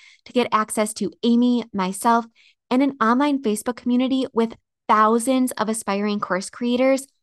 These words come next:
already inside. And she starts at the very beginning, even helping you troubleshoot your course or digital product topic if you're not even quite sure what you would teach. She starts all the way there.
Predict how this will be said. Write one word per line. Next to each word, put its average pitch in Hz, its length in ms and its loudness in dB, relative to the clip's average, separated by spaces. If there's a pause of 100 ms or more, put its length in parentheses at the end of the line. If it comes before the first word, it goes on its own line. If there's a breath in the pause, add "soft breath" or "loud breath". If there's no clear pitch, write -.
(300)
already 294 540 2
inside. 226 760 -2 (840)
And 226 120 2
she 269 140 0
starts 311 300 2
at 302 100 -2
the 285 320 0
very 196 400 2
beginning, 156 680 -6
even 269 280 0
helping 240 400 -2
you 262 140 2
troubleshoot 247 640 -2
your 240 140 -2
course 240 460 -2
or 220 200 0
digital 220 680 0 (100)
product 214 380 0
topic - 540 -2 (420 soft breath)
if 240 140 -4
you're 247 100 4
not 233 340 2
even 233 360 0
quite 220 300 -4
sure 202 440 -4
what 190 340 -2
you 208 140 0
would 202 160 -2
teach. - 380 -10 (320 loud breath)
She 233 280 0
starts 226 360 -2 (180)
all 226 240 6
the 247 100 -2
way 240 200 -2
there. 202 360 -4